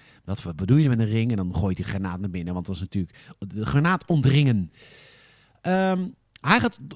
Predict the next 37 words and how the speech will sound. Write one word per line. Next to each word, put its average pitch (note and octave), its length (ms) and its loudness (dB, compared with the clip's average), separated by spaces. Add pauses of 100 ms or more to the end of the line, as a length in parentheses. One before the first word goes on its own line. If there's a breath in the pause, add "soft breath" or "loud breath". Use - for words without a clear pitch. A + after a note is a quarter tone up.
daarna G#3 300 2
gaat G3+ 120 2
hij F3+ 120 4
terug F#3 220 2
naar E3 100 4
de C#3+ 60 2
baas G#2+ 320 0
om C3 60 4
de - 160 -2
erfenis D3+ 480 2
te - 80 0
regelen. F#2 420 -4
En A#2 140 0
Tony F#3 300 6
zegt: D3 220 2
"Ja," D3+ 300 2 (200 loud breath)
hij D3+ 120 2
zegt D3+ 140 0
eigenlijk D#3 220 2
tegen C#3 160 2
de C#3 120 2
baas: C3+ 80 2
"Heer, C#3+ 140 2
dat C3 80 0
geld G3 260 2
wat D#3 120 0
je C3+ 80 2
voor B2 140 2
me B2+ 60 0
opslaat, B2+ 440 -2
als B2 120 -2
ik D#3+ 100 2
er D3+ 60 0
straks C#3 240 0
niet D3 140 4
meer B2 140 2
ben, D#3 460 2